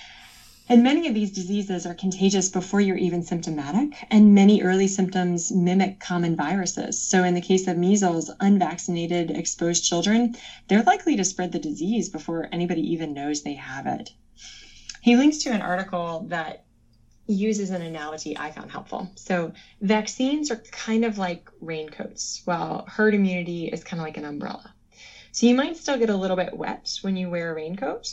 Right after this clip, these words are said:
but if you wear a raincoat while standing under an umbrella, you're good to go. Plus, raincoats are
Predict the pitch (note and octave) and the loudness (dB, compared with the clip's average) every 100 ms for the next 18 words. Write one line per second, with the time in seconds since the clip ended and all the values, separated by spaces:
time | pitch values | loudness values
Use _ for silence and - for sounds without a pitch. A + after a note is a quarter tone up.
0 | - G#3 G#3 - G3+ G3 G3+ F#3+ F3+ F3 | -8 -2 -2 -2 -4 -2 -4 -2 -2 -4
1 | F3 E3+ F3+ - D#3+ - D#3 D3 D3 - | -8 -8 -8 -8 -14 -14 -16 -16 -18 -14
2 | D#3+ D#3 - D3+ - D#4 G#4+ E3+ - G#3+ | -12 -10 -12 -12 -8 -4 -2 -2 -2 -4
3 | C#4 - F3+ E3 D#3+ - D3 - F#3 _ | -4 -8 -6 -6 -6 -4 -4 -6 -14 _
4 | - - - - - D4 G3 - - - | -20 -20 -20 -8 -2 -2 -2 -6 -16 -20
5 | D4+ A4+ C5+ A4 A#3 G3 | -12 -12 -8 -10 -10 -14